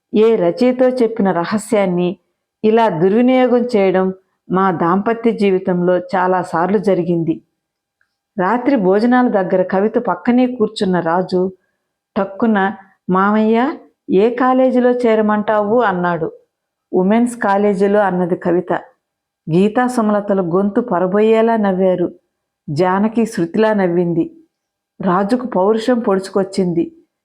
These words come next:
కవిత చె-, చెవి మెలిబెడుతూ అది బాధతో గీపెట్టేలా గిల్లాడు. అదేం తక్కువ తినలేదు.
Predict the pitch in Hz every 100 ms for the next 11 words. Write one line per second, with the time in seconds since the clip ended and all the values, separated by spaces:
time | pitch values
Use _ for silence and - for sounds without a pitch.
0 | _ _ - 220 269 277 269 226 220 220
1 | 226 247 196 185 214 220 220 196 196 196
2 | - _ _ - 208 220 180 165 185 220
3 | 247 240 180 208 220 220 226 226 247 190
4 | 190 190 185 160 - _ _ _ _ _
5 | _ 196 170 208 233 233 196 - 226 220
6 | 196 185 180 170 165